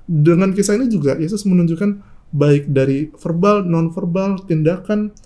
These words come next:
sesuatu hal yang memicu respon negatif. Tetapi kenapa Yesus tetap melakukan hal itu?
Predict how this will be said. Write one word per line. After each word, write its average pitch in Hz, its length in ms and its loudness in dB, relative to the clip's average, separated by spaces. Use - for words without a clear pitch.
sesuatu 165 340 -2
hal 196 220 0
yang 190 120 2
memicu 175 380 2
respon 180 360 -4
negatif. 151 440 -4
Tetapi 220 300 -4
kenapa 220 540 -6
Yesus 196 280 0
tetap 175 180 -2
melakukan 156 380 -2
hal 147 160 -4
itu? 127 320 -8